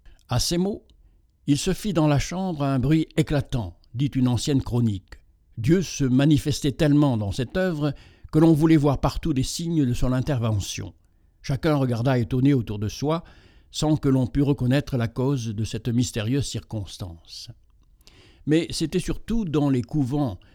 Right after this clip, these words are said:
que l'indignation était portée à un haut degré. Chaque réunion qui s'y tenait, soit pour discuter, soit pour se réjouir, voyait éclater quelque attaque nouvelle.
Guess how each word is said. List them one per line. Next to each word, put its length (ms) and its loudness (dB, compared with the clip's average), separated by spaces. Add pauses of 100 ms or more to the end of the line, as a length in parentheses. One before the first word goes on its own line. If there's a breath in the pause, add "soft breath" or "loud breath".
(280 soft breath)
que 80 -4
l'indignation 760 2
était 180 -2
portée 600 -2
à 80 -6
un 260 -10
haut 120 2
degré. 500 -2 (520 soft breath)
Chaque 260 -4
réunion 460 2
qui 140 -4
s'y 180 -8
tenait, 460 -2 (340 soft breath)
soit 320 -2
pour 180 6
discuter, 600 -4
soit 320 -8
pour 200 -8
se 120 -10
réjouir, 600 0 (360 soft breath)
voyait 260 4
éclater 400 -2
quelque 240 -4
attaque 300 -4
nouvelle. 720 -2